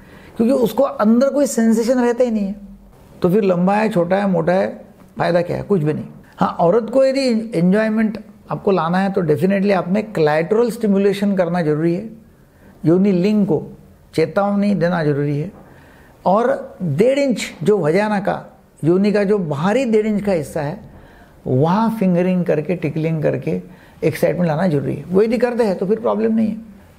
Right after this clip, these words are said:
बाकी massage करना या size बढ़ाना, उससे स्त्री को संतुष्टि होगी, तो इसमें कोई मतलब नहीं है। ये करके, ये, ये मतलब करना है करके लोगों ने बहुत सारे पैसा खर्चा करते हैं।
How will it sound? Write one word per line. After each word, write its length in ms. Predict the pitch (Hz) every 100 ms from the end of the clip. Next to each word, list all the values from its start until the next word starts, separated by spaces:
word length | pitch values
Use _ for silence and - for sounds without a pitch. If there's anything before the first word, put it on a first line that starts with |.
| -
बाकी 180 | 202 233
massage 580 | 175 160 226 254 247
करना 400 | - 202 190 196
या 200 | 190 170
size 640 | 156 - - - 196 226 185
बढ़ाना, 600 | 185 180 175 180 175 -
उससे 320 | 147 - 220 226
स्त्री 300 | - 196 202
को 100 | 196
संतुष्टि 480 | 185 175 185 -
होगी, 460 | 185 165 165 170 170 - - - - - - - -
तो 240 | 226 226
इसमें 300 | 190 196 202
कोई 220 | 202 190 - - - -
मतलब 320 | 156 185 208
नहीं 160 | 208 202
है। 200 | 202 - - - - -
ये 380 | 151 214 196 151 - - -
करके, 560 | 185 190 - - 220 147 - - 214
ये, 300 | 185 208 202 190
ये 140 | 208
मतलब 460 | 196 190 196 196 -
करना 340 | 170 175 214
है 200 | 180 202
करके 300 | 208 190 180
लोगों 280 | 185 165 170
ने 200 | 190 220 - - - - -
बहुत 300 | 120 196 196
सारे 200 | 196 196
पैसा 340 | 190 151 202
खर्चा 280 | 175 180 190
करते 240 | 180 175
हैं। 200 | 180 185